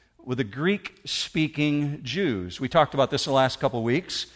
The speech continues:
Individuals who came to faith in Jesus, who weren't necessarily born in Jerusalem. They speak another language. They discovered who Jesus is. They're still living in Jerusalem,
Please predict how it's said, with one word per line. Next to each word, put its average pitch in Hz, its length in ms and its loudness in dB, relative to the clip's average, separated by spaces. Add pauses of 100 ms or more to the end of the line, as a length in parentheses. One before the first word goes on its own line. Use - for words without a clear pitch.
(220)
Individuals 151 600 2
who 151 160 4
came 170 440 2
to 170 140 -2
faith 185 380 2
in 147 160 0
Jesus, 147 540 -2 (240)
who 151 100 4
weren't 156 240 4
necessarily 151 600 2
born 131 300 0
in 175 80 2
Jerusalem. 160 640 -2 (420)
They 131 160 2
speak 208 520 0
another 143 360 4
language. 139 840 0
They 139 140 4
discovered 165 500 4
who 143 140 2
Jesus 131 520 -2
is. 135 520 2 (240)
They're 147 100 4
still 151 280 0
living 190 320 6
in 151 100 2
Jerusalem, 131 500 0